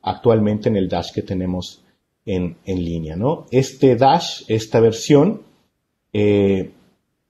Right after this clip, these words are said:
es en realidad la segunda versión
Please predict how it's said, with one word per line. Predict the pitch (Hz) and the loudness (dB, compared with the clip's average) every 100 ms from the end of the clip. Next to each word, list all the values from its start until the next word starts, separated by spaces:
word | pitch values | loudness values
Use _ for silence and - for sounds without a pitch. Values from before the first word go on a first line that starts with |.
| _ _ _ _ _ _ _ _ _ _ _ - | _ _ _ _ _ _ _ _ _ _ _ -2
es | 127 | 2
en | 143 | 4
realidad | 131 120 123 | 4 6 4
la | 127 120 | 4 0
segunda | - 110 170 175 | -2 0 0 0
versión | 139 107 - 143 160 233 | -2 -4 0 2 2 -2